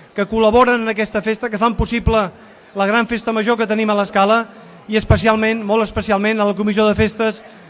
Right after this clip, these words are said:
que també, juntament amb la, amb la, amb l'àrea de cultura de l'Ajuntament de l'Escala i en tots els serveis municipals, doncs, ens permetran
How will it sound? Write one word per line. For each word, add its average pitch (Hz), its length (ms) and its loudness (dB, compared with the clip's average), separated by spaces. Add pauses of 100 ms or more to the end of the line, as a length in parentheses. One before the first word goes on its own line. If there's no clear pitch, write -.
que 190 160 -4
també, 202 400 2 (480)
juntament 220 540 -2 (420)
amb 208 240 -2
la, 202 560 2
amb 202 220 -4
la, 190 340 0
amb 208 160 -2
l'àrea 208 540 2
de 220 100 -4
cultura 233 320 -4
de 220 80 -4
l'Ajuntament 208 460 -4
de 208 80 -2
l'Escala 233 420 0
i 208 80 -2
en 196 60 -8
tots 240 180 0
els 214 80 -6
serveis 214 320 -2
municipals, 208 640 0 (560)
doncs, 196 240 -2
ens 196 240 -6
permetran 202 640 0